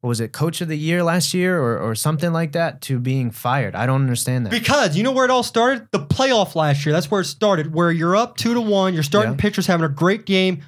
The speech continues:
Speaker 2: Okay, he allows a base hit. There's two outs, and you bring in the guy who screwed you two years prior to that. Okay, yeah, he had a good end of the year.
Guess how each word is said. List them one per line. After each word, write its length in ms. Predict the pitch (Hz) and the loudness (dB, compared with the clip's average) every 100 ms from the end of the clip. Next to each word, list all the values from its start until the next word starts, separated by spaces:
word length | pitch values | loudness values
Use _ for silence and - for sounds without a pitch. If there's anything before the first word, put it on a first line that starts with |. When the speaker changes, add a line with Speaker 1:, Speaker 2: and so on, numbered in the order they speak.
| - | -4
Speaker 2:
Okay, 220 | 185 185 | -2 2
he 100 | 175 | 2
allows 320 | 180 190 196 180 | 2 2 2 0
a 40 | |
base 300 | 165 175 175 | 0 0 2
hit. 260 | 175 143 156 | 0 0 0
There's 200 | 160 143 | 0 -2
two 280 | - 233 | -2 2
outs, 320 | 208 180 156 - _ _ - | 2 2 -2 -12 _ _ -2
and 100 | 170 | 0
you 120 | 156 | 2
bring 440 | 143 - 165 220 226 | 0 0 2 2 2
in 160 | 208 | 2
the 100 | 180 | 0
guy 640 | 135 120 160 156 139 131 123 _ _ _ - | -2 0 2 2 2 0 -4 _ _ _ -2
who 120 | 151 | 0
screwed 680 | 143 - 156 165 208 226 160 | 0 -4 -2 0 2 0 0
you 160 | 180 143 | 0 -2
two 400 | 143 - 220 208 | -4 0 2 2
years 280 | 185 170 143 | 2 0 -2
prior 260 | 160 147 | 0 2
to 60 | 139 | 2
that. 140 | 131 | 2
Okay, 280 | 151 185 185 | 0 0 0
yeah, 280 | 165 175 151 | 2 2 4
he 160 | 160 175 | 2 2
had 100 | 165 | 0
a 40 | |
good 220 | 135 190 | 0 0
end 140 | 196 196 | 2 2
of 60 | |
the 100 | 190 | 0
year. 400 | 175 170 170 156 | 2 2 2 -2